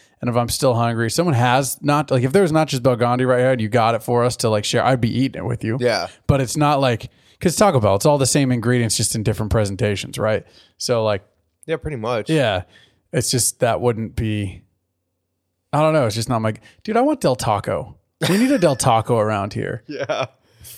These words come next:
Speaker 1: Like, for real. Like, I like Taco Bell, but when that's your only option, and also, like, Mexican, good Mexican food. Like, when we go back to
Speaker 2: Yeah.
Speaker 1: San Diego, get that good fucking Mexican food.
Speaker 2: I'm, uh, I'm very much looking forward to being able to go to, like, fucking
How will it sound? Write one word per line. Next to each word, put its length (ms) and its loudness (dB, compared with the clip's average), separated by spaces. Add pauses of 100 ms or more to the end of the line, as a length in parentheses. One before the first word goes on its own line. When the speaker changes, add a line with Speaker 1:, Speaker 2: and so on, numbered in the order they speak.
Speaker 1:
Like, 220 0
for 220 0
real. 260 4
Like, 160 0
I 80 4
like 240 2
Taco 320 4
Bell, 240 2
but 100 -2
when 120 2
that's 180 0
your 160 0
only 320 2
option, 400 -2
and 120 0
also, 400 2 (360)
like, 300 0
Mexican, 500 0
good 220 2
Mexican 460 0
food. 320 -6
Like, 160 0
when 80 0
we 80 0
go 120 2
back 200 0
to 80 0
Speaker 2:
Yeah. 140 2
Speaker 1:
San 260 0
Diego, 560 2
get 200 -8
that 220 -8
good 320 2
fucking 440 -4
Mexican 420 -2
food. 380 -2 (1080)
Speaker 2:
I'm, 360 -4
uh, 360 -2
I'm 180 -2
very 200 2
much 260 -4
looking 260 -4
forward 220 -4
to 60 -12
being 240 -4
able 200 -4
to 80 -8
go 80 -4
to, 80 -2
like, 200 -4
fucking 520 -8